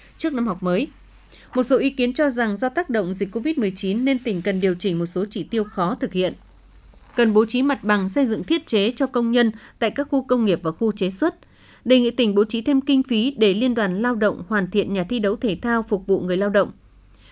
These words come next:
Tỉnh nên có chính sách hỗ trợ trồng một số loại cây mới như cây mắc ca, có chính sách hỗ trợ tiêm phòng dịch bệnh viêm da nổi cục cho đàn trâu bò,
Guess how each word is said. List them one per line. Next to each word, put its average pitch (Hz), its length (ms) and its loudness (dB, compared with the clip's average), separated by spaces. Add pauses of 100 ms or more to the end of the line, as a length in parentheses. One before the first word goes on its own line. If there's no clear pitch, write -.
(180)
Tỉnh 240 160 4
nên 277 140 2
có 240 280 0
chính 233 180 0
sách 339 200 -6
hỗ 262 140 0
trợ 240 320 -2 (160)
trồng 202 220 2
một 190 140 0
số 190 360 -2
loại 226 320 0
cây 247 160 2
mới 220 340 2
như 269 180 0
cây 226 120 0
mắc 277 240 0
ca, 240 220 2 (400)
có 226 80 2
chính 226 200 0
sách 285 220 -4
hỗ 233 140 0
trợ 214 260 -2
tiêm 247 160 0
phòng 180 240 0
dịch 190 320 -4
bệnh 190 360 0
viêm 233 240 0
da 220 200 -2
nổi 185 240 0
cục 208 280 0
cho 220 120 -2
đàn 180 180 -2
trâu 214 140 -4
bò, 175 280 0